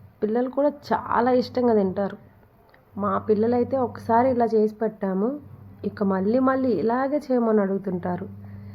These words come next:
మనం ఏదైనా కర్రీ చేసేటప్పుడు పిల్లలు కొంచెం ఇష్టంగా తింటే అట-, ఆ సాటిస్ఫాక్షనే వేరు కదండి.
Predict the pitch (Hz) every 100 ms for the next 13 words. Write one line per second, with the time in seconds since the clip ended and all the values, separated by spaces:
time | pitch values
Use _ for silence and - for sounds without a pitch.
0 | - - - 240 247 254 247 262 262 277
1 | - 240 277 294 262 247 247 226 220 247
2 | 302 - - 247 294 294 269 262 - 214
3 | - - 277 285 240 233 233 302 320 -
4 | - - - 202 185 202 - 190 175 202
5 | 190 247 - 226 - 254 247 208 220 220
6 | 202 196 196 269